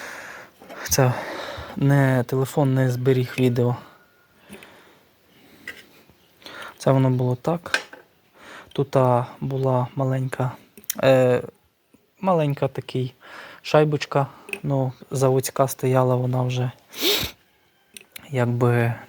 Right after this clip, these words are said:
м, як вам сказати, вона дуже м'яка, я її викинув, поставив салдеповську. Це так на прохання показую, як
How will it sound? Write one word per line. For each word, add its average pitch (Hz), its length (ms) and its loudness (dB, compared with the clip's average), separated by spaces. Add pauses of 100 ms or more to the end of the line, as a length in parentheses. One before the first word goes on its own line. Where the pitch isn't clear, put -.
(120)
м, 117 500 0 (2250)
як 131 200 2
вам 120 100 0
сказати, 117 440 0 (220)
вона 151 200 6
дуже 135 240 2
м'яка, 143 360 0
я 123 100 0
її 123 120 0
викинув, 123 380 -2
поставив 120 600 -6 (320)
салдеповську. 123 840 -4 (1000)
Це 139 140 2
так - 300 -2
на 127 120 2
прохання 131 640 0
показую, 123 480 0
як 127 140 -6